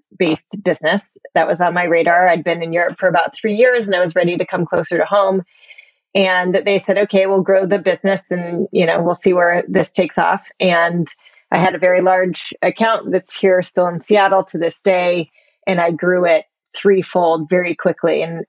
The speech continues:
put a business case in front of the founders and said, "They want us there." At the time, the pound was two for one,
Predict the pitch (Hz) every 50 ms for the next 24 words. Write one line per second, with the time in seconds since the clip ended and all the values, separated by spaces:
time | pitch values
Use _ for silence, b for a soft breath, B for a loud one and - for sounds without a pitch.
0 | _ _ - - 196 180 160 185 175 - 180 175 - _ - 180 170 160 - 175
1 | 160 - 175 170 165 156 160 - - 175 165 165 165 165 165 165 156 - 170 151
2 | - - 170 160 170 160 - B B B B B B B B B 190 180 220 226
3 | 226 226 226 214 208 - - - 196 190 190 190 190 185 - - 185 - - 196
4 | 190 185 180 180 185 180 180 - - 180 175 175 175 180 165 185 180 - - -
5 | 202 190 - - 180 175 165 180 175 170 170 170 170 170 147